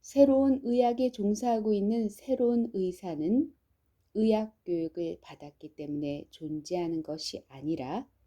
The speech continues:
의학 교육을 받았음에도 불구하고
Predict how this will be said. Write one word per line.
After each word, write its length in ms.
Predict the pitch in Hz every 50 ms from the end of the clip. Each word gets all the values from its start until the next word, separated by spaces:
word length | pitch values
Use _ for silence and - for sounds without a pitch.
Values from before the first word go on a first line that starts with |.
| _ _ _ _ _ _ _ _ _ _ _ -
의학 480 | 220 226 233 233 226 226 220 226 226 _ _ -
교육을 680 | - 175 170 185 190 208 214 220 240 247 254 247 247 _ _
받았음에도 1080 | - - - 147 - 180 180 220 226 - - - 254 247 247 233 220 226 226 214 220
불구하고 880 | - - 151 139 139 - 131 127 120 120 120 - - 202 269 330 359 -